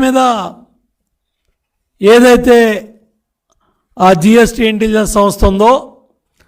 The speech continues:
దానికి సంబంధించిన ఆర్డర్స్, మనం ఇచ్చిన ఎక్స్‌ప్లనేషన్‌లు ఏమన్నా తేడా ఉంటే దాని మీద చర్యలు డీజీజీఐ, జీఎస్టీ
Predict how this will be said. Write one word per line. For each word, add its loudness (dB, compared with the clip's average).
దానికి 2
సంబంధించిన -2
ఆర్డర్స్, -4
మనం 4
ఇచ్చిన 0
ఎక్స్‌ప్లనేషన్‌లు -4
ఏమన్నా -2
తేడా 0
ఉంటే -4
దాని 2
మీద 2
చర్యలు 0
డీజీజీఐ, 2
జీఎస్టీ 2